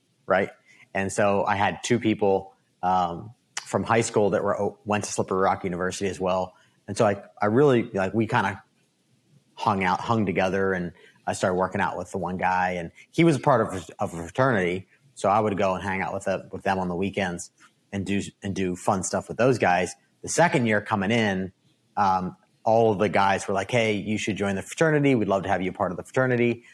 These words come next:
Um, and the fraternity was more, it wasn't, most people think fraternities, they think party, like, just, like, having a wild time. And they did that, but they were, they were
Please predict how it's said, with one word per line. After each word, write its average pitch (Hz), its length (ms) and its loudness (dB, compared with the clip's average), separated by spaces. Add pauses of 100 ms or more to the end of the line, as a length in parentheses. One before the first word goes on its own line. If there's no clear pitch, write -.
(240)
Um, 87 480 0 (640)
and 107 120 -2
the 113 40 0
fraternity 160 440 4
was 110 320 2
more, 117 560 4
it 123 40 -2
wasn't, 131 400 2 (380)
most 139 320 2
people 139 160 4
think 120 220 0
fraternities, 110 420 0
they 95 60 -4
think 95 260 -2
party, 101 640 2
like, 90 240 0 (440)
just, 90 200 -6
like, 95 220 -2
having 95 260 0
a 90 60 -4
wild 87 260 0
time. 131 300 2 (560)
And 113 280 0
they 135 160 6
did 131 240 2
that, 202 360 4
but 117 100 0
they 131 100 4
were, 120 320 2 (460)
they 123 140 4
were 127 540 4